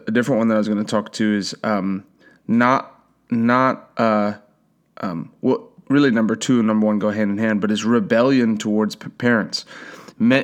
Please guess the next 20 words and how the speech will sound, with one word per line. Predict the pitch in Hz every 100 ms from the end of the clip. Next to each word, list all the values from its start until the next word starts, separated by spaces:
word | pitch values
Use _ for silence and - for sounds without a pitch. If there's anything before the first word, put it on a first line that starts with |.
| - -
many | 123 143 151 131
kids, | - 139 117
and | 113
I | 110
see | - 127
it | 101
in |
teenagers, | 104 131 123 104 104 98
do | - 104 135 165
things | 165 120 110 107 107
just | - 135 -
because | 123 107 113 104
they | 110
know | 107 110 117 113 104 104 - - - - _
their | 110 117
parents | 110 120 120 113 104
wouldn't | 113 110 82
want | 101 110
them | 139
to. | 139 165